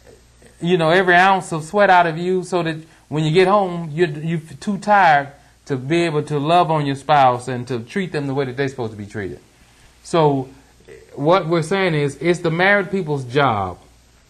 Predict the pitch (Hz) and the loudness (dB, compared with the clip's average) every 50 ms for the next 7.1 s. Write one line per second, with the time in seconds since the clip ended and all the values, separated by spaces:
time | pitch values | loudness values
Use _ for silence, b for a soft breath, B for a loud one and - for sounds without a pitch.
0 | _ _ _ _ _ _ _ _ _ _ _ _ _ - 117 123 120 - - 180 | _ _ _ _ _ _ _ _ _ _ _ _ _ -8 -6 -6 -4 0 2 4
1 | 175 170 156 147 - 107 98 95 - - - - - - 117 131 156 170 170 170 | 4 4 2 0 -4 -10 -12 -12 -14 -18 -20 -20 -16 -6 -2 0 0 0 0 -2
2 | - - 165 143 127 120 - - 95 - - b b b b b b b b b | -2 0 2 2 2 0 -4 -10 -18 -20 -20 b b b b b b b b b
3 | - 147 147 135 143 170 208 240 240 185 165 170 160 143 127 120 117 113 - - | -4 -4 -2 0 2 2 4 4 2 2 0 0 2 2 2 2 0 -2 -4 -10
4 | 131 123 127 139 160 175 180 175 151 131 131 123 117 113 117 117 110 98 92 92 | -10 -8 -2 0 2 4 4 2 0 -2 -4 -6 -4 -4 -6 -6 -6 -6 -8 -8
5 | 98 120 143 160 190 202 190 185 160 185 175 175 165 151 175 180 180 160 135 127 | -6 -4 -2 0 0 0 -2 -2 -2 -2 -2 -2 -2 0 2 2 4 2 2 0
6 | 123 127 123 120 117 117 127 139 131 117 117 107 104 98 98 107 101 92 82 76 | 0 0 -2 -2 -2 -4 -6 -6 -4 -4 -4 -4 -6 -6 -4 -4 -4 -4 -6 -12
7 | - | -18